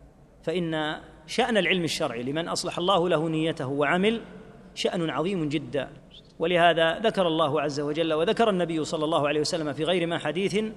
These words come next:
ما يدل على فضائل العلم الشرعي، ومنها هذه الآية العظيمة أن يشهد الله ويقرن بشهادته على أعظم شيء يشهد به وهو توحيده،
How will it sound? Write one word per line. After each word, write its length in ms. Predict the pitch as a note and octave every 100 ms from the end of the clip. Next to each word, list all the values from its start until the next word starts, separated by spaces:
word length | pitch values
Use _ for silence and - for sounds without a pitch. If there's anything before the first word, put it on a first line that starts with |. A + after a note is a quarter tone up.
| - - -
ما 140 | F#3+ G3
يدل 260 | G3 F#3+
على 200 | D#3 D#3+
فضائل 380 | C#3 D#3 F#3 D#3+
العلم 260 | C#3 E3 D3
الشرعي، 400 | - C#3+ G#2 G#2 - - - - - -
ومنها 420 | D4 C#4 G3+ G#3+ B3+
هذه 140 | G#3+
الآية 300 | A3+ F3 D3
العظيمة 440 | D3 D#3+ F#3+ B2+ - - - - - - - -
أن 60 | G3
يشهد 380 | B3+ - F3+ D#3+
الله 340 | C#3 C#3+ D#3+ - - - -
ويقرن 480 | G3+ C4 A3 G3 E3+
بشهادته 840 | G#3 G#3+ G3 G#3 A3+ G#3+ F3 G#3+
على 180 | D#3 F3
أعظم 420 | F#3 B3+ B3 A3
شيء 260 | F#3 G3 F3+
يشهد 280 | D3 D#3+
به 160 | D#3 C#3
وهو 140 | F3+
توحيده، 480 | F3 F3+ - A#3 B3